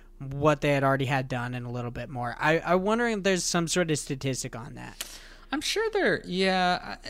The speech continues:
Speaker 2: and I don't know about the statistic part, but I'm sure there's a majority of individuals who do, because, like, something like this, this is like a, like a studio working on this. So I'm assuming that even if they don't get the funding, it'll just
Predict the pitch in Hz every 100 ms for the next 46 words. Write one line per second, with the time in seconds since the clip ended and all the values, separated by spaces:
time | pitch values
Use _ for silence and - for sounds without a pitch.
0 | - 208 214 233 226 185 156 139 - -
1 | 123 - 151 - 123 - 117 117 135 170
2 | 165 - 254 254 220 165 131 107 110 117
3 | 123 120 113 107 107 104 110 110 107 101
4 | 113 95 98 107 143 147 - 127 113 110
5 | 107 - - - - - - - - 269
6 | 339 302 170 123 113 113 190 - - 160
7 | 147 - 247 - 220 135 117 101 92 -
8 | 110 98 - - 120 165 98 85 - -
9 | - 50 50 50 50 - - - - -
10 | - 127 123 120 - 131 139 151 143 131
11 | - 185 208 233 190 147 147 135 - 104
12 | 104 104 110 117 - - 107 107 113 120
13 | 117 - 113 110 113 -